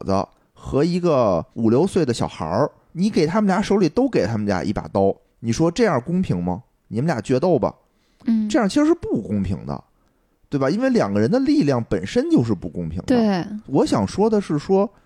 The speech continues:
Speaker 1: 如果我们想让这件事情公平起来的话，那就要给那个五六岁的小孩儿一些更多的武器。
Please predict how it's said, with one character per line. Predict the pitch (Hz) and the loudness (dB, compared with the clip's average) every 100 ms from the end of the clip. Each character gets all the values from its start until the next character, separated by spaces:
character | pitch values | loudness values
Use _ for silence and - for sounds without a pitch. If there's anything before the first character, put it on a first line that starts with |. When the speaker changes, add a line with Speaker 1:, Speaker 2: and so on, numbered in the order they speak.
| _ | _
Speaker 1:
如 | - 175 | -4 -2
果 | 226 | 2
我 | 240 185 | 2 4
们 | 214 | 2
想 | - 80 69 | 0 -4 0
让 | 120 | 0
这 | 190 | 2
件 | 185 202 | 2 0
事 | - 180 | 0 -2
情 | 151 123 - | -2 -4 -8
公 | 233 277 320 | -8 -6 -6
平 | 285 101 98 | -4 -4 -4
起 | - | -4
来 | 69 50 | -6 -4
的 | - | -8
话， | - 76 87 | -10 -12 -6
那 | 170 | -4
就 | 233 | 0
要 | 190 135 | 0 0
给 | - - | 0 -4
那 | 120 151 | -2 0
个 | 117 | -2
五 | 98 90 | 0 2
六 | 139 | 2
岁 | 190 | 2
的 | 160 | -2
小 | 127 78 | -2 -6
孩 | - - | -8 -8
儿 | 113 | -4
一 | 165 | -4
些 | 156 185 | -2 -4
更 | - 175 | -4 -6
多 | 151 226 294 | -4 0 2
的 | 180 | 2
武 | 101 - | -2 -8
器。 | - - 65 | -16 -12 -12